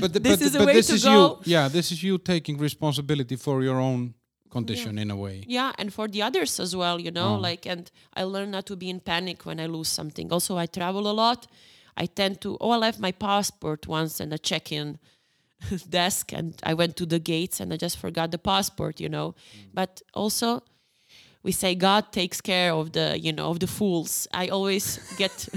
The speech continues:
Speaker 2: <laughs> my stuff returned in a way. Like, yeah, I think, uh, I got a lot of stuff <laughs> returned
Speaker 1: Returned.
Speaker 2: back. <laughs>
Speaker 1: But, um, um,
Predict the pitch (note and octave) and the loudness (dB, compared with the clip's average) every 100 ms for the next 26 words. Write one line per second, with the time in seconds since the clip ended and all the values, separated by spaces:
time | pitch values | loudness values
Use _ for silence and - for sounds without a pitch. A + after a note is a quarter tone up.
0 | E3 B2 - D3 G#3 G#3 A#2 G#3+ G#3+ G3 | -2 -2 -4 -2 0 0 2 2 2 -2
1 | - G3 G#3+ G#3 G#3 G#3 G#3+ G#3 G#3+ G#3+ | 0 0 0 -2 0 2 4 4 2 -2
2 | - - - - _ - E3 D#3 - - | -12 -20 -20 -20 _ -6 -2 -2 -4 -6
3 | - B3 A#3 G3 - - F3+ - F3 F3 | 2 4 4 0 -6 -4 -2 -2 -6 -8
4 | F#3+ - - F3+ F3 - G3 G3+ G#3 F3+ | -14 -12 -8 -6 -2 0 2 2 2 0
5 | F3+ F3+ - E3 E3+ F#3+ - - F#3 - | 2 2 0 -2 -2 -2 -2 -2 -4 -6
6 | - - A#2 - - A2 F3+ - - A3 | -6 -2 0 0 0 2 0 -4 -10 -6
7 | A3 - C#4+ - - - - _ - D3 | -6 -6 -6 -6 -12 -16 -20 _ 2 6
8 | D#3+ D#3+ D#3+ - - - - - - - | 8 8 6 0 -10 -12 -16 -18 -18 -20
9 | _ _ _ _ _ _ _ - C#3 C3+ | _ _ _ _ _ _ _ -2 2 4
10 | C3+ A#2+ | 4 0